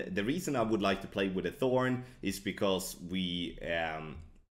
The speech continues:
we often get this one upgraded a little bit quicker than the Hornet. A click of backspin, which is approximately half a bar with the ball guideline to the hole. Uh, with the wind angle like this, you have to zoom in a lot or the trees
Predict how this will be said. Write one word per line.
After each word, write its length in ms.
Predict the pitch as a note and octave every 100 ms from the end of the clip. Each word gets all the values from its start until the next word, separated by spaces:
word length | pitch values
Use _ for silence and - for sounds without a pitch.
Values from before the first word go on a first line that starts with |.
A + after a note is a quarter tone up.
| _ _ - G2+
we 120 | A2
often 380 | G#2 G#2 G#2+ F#2
get 220 | G2 -
this 180 | G2 -
one 180 | F#2+
upgraded 580 | F2+ F2 - G2 E2 F2
a 40 | G2+
little 220 | F3+ D3
bit 140 | C3
quicker 340 | - G2+ F#2+ E2+
than 280 | F#2 D#2+
the 60 | C#2
Hornet. 560 | D#2+ F#2 D#2 C#2 - -
A 80 | -
click 280 | - G3 E3
of 140 | C3+
backspin, 500 | A2+ A#2+ - B2 A#2+
which 180 | G#2+ -
is 120 | G2
approximately 580 | F#2 A2+ - G#2+ G2 F#2
half 260 | F#2+ G2 G2
a 40 |
bar 440 | F2+ F#2 F#2+ F2+ - - -
with 280 | G#2 A#2+ F#2+
the 80 | F#2+
ball 260 | G2 G2+
guideline 520 | F#2+ F#2+ F#2+ F#2 F#2 F#2
to 120 | F#2
the 80 | E2
hole. 400 | G#2+ A#2 A2 - F2+
Uh, 160 | F#2 D2+
with 360 | G#2+ A2+ F2+ F2+
the 80 | F2+
wind 280 | G#2 A#2+
angle 240 | A2 G#2+ G2
like 260 | F#2 F2
this, 260 | A#2+ B2 -
you 60 | F2
have 220 | F#2+ -
to 80 | -
zoom 300 | - G2+ G2
in 180 | F#2+ -
a 60 |
lot 320 | F2+ C#3+ F#3 -
or 140 | A2+
the 80 | F2+
trees 520 | - C#3 B2+ G2+ -